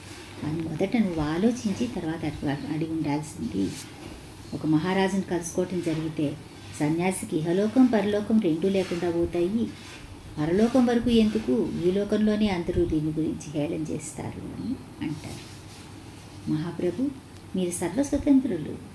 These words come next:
ఎవరిపైనా ఆధారపడటం కానీ ఎవరి గురించైనా ఏదో అనుకుంటారని సంశయించటం కానీ ఏం అవసరం లేదు."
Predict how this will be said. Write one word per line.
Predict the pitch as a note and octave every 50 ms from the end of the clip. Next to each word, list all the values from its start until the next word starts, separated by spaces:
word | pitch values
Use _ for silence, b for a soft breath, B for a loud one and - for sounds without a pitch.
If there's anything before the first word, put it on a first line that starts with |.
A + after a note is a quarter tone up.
| - - - E3
ఎవరిపైనా | D#3 E3 F3 G3+ - G#3 G3 G3+ A3 G#3+
ఆధారపడటం | G3 F3 E3 F3+ G3 G3 G3 G#3+ G3+ G3+ G3+ G3 - G#3 G#3+
కానీ | G#3+ G#3 G3+ G3+ - A3+ A3+ A3 - B B B B B B B B -
ఎవరి | C#3+ C3 C#3+ E3 E3+
గురించైనా | G3 F#3 F#3+ G3 F#3+ - G3+ G3 G3 G3+ G3+
ఏదో | F#3+ D#3+ D3 D#3 D#3+ F#3+ F#3
అనుకుంటారని | D#3 C#3+ D3+ - - G3 G3+ G3 G#3 G3 G3 G3 G3 G3 F#3+ -
సంశయించటం | F3 D3 D#3+ D#3+ E3 G3 G3+ G#3+ G#3+ G#3 A3 G#3 G#3 A3 G#3 G#3
కానీ | G#3 G3+ G3+ G#3+ A#3 B3+ - - B B B B B B B -
ఏం | F#3+ A3 C4 D4 D4
అవసరం | C4 - C#4+ D4+ D4+ D#4 C4
లేదు." | A#3+ G3+ D3 B2 - - - -